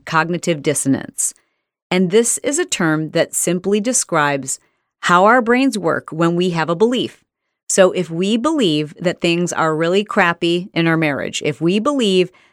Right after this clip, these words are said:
that twenty twenty has been the most horrific year of our lives, if we believe that the world is unsafe and unpredictable and people are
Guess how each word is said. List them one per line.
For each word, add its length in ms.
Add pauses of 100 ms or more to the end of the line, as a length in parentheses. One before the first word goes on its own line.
that 140
twenty 320
twenty 540 (140)
has 180
been 180
the 60
most 300
horrific 560
year 200
of 160
our 140
lives, 360
if 140
we 220
believe 640 (340)
that 460
the 80
world 320
is 180
unsafe 560
and 100
unpredictable 800
and 200
people 500
are 380